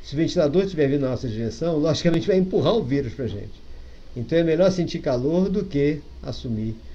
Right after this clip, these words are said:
um vírus desse, certo? Então, conforme eu falei, tem mais uma informação sobre o álcool gel pros pais que dirigem. Cuidado, esse vício em álcool gel tá fazendo muita gente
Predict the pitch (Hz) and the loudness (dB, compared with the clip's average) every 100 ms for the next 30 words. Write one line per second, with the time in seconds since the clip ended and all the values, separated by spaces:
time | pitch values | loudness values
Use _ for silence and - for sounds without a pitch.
0 | - 127 104 110 107 92 - - - - | -14 -8 -6 -6 -8 -10 -10 -12 -14 -14
1 | - 117 107 - - - - - - 127 | -8 -8 -8 -12 -14 -12 -14 -14 -8 -4
2 | 156 165 165 156 151 135 131 143 - 143 | 2 2 2 0 0 0 0 0 0 0
3 | 175 156 165 151 160 - 147 135 143 - | 2 2 0 2 0 0 0 0 -2 -4
4 | 143 131 143 135 151 113 139 147 147 - | -2 0 2 0 -2 0 0 0 -4 -6
5 | - 147 156 147 147 147 170 147 147 107 | -4 0 0 -2 -6 -2 2 2 2 0
6 | 101 92 - - - - 170 185 135 139 | -2 -4 -6 -10 -10 0 2 4 4 4
7 | 131 98 92 - - - - 135 139 123 | 0 -2 -6 -10 -12 -12 -4 -2 -2 -4
8 | 95 175 208 - 147 127 123 120 107 104 | 0 2 4 2 0 0 0 -2 -4 -2
9 | 131 147 104 - - - - - - 139 | 0 0 -4 -10 -14 -14 -12 -12 -2 -2
10 | 131 139 147 151 180 185 131 127 165 - | 0 0 2 2 2 2 2 2 2 0
11 | 185 | -8